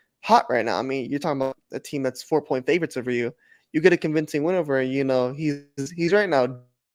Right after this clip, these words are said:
duking it out with Patrick Mahomes for M V P.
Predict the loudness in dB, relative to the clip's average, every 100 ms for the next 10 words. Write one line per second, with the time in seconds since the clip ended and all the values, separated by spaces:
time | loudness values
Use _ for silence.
0 | _ _ _ -2 -2 0 -2 0 0 0
1 | 2 2 2 -4 -6 2 6 6 2 -8
2 | -6 -6 -4 -4 -6 -6